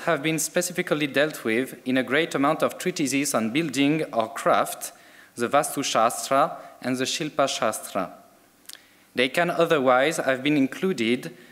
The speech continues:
among other topics, in religious works, such as the sectarian Agama or the encyclopedic Puranas.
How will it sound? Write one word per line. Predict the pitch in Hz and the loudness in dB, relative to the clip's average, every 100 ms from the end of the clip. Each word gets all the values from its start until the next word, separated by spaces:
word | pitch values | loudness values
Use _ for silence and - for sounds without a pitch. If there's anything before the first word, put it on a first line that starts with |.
| - - | -18 -2
among | 143 160 160 | 2 2 2
other | 165 175 180 | 2 4 2
topics, | 180 185 - 131 - - | 2 0 0 -2 -2 -4
in | - 143 | 0 2
religious | 135 147 156 151 143 | 4 2 2 -2 -2
works, | - 110 123 185 - - - _ | 0 2 2 2 -4 -6 -18 _
such | - - - 160 160 - | -10 -6 -2 -2 -2 2
as | 143 135 | 2 2
the | 127 | -2
sectarian | - 127 - 151 143 139 135 139 135 - | -2 -4 0 2 2 2 2 0 -2 -4
Agama | 113 131 131 117 120 - - - - _ | 0 2 2 4 2 0 -8 -20 -20 _
or | - 139 | 2 2
the | 151 135 147 143 - - _ _ _ - | 4 2 0 -2 -8 -20 _ _ _ -4
encyclopedic | 160 165 151 156 151 139 - 165 135 123 - - - - | -2 0 0 0 0 -4 -2 -4 -2 -4 -4 -14 -14 -4
Puranas. | 143 127 104 98 87 - - | 0 2 0 -2 -4 -6 -8